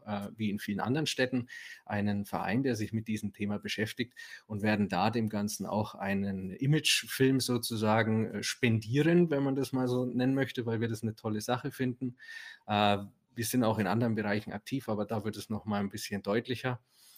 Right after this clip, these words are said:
Und deswegen nutzen wir es heute mal als kleine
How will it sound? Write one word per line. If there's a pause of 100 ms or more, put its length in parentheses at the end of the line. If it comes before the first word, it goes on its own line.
(160)
Und (180)
deswegen (1080)
nutzen
wir
es
heute
mal
als
kleine